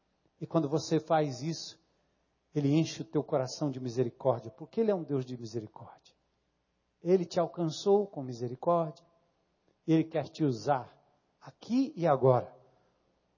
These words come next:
para alcançar este bairro, esta cidade, esse país, enfim. Não envie ninguém, vá você mesmo, a começar onde você está e onde você estará amanhã.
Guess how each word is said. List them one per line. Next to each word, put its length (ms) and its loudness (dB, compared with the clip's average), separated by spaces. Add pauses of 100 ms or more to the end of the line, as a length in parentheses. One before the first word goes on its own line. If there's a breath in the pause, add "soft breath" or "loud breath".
para 140 6
alcançar 720 0
este 240 -8
bairro, 600 0
esta 220 -10
cidade, 720 -2 (720)
esse 240 -8
país, 500 -2
enfim. 200 -12
Não 260 6
envie 520 -2
ninguém, 580 0 (180)
vá 480 2 (160)
você 400 6
mesmo, 380 2 (560)
a 100 -12
começar 640 -2 (800)
onde 180 -2
você 280 -4
está 380 -6 (400)
e 60 0
onde 160 2
você 220 -6
estará 340 -4
amanhã. 320 -10